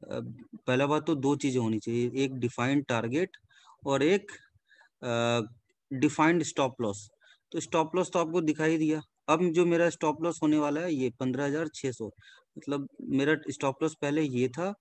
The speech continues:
अब मेरा stop loss ये वाला लो हो जाएगा, पन्द्रह हज़ार छः सौ चालीस, छः सौ पचास, almost सौ point नीचे, which is fair and nifty। अब जैसे जैसे price ऊपर मेरे को swing देता जाएगा, मेरा stop लॉस बढ़ता जाएगा।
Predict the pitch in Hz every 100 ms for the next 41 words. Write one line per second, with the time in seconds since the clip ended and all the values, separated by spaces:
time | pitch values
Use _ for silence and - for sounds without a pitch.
0 | _ _ _ 143 139 139 135 139 147 131
1 | 160 151 127 131 131 139 123 123 117 120
2 | 127 156 135 120 120 131 151 135 - 117
3 | 131 - 117 139 - 123 127 139 117 135
4 | 170 - - - 135 151 151 - - 147
5 | 143 139 120 117 98 98 - - - _
6 | 151 180 - - 156 156 147 127 - 104
7 | 101 - - - _ 135 131 143 151 190
8 | 180 170 180 - 160 175 - - 143 175
9 | 165 160 160 165 160 156 160 151 147 156
10 | 151 160 175 175 165 156 151 139 165 147
11 | 139 120 135 131 143 185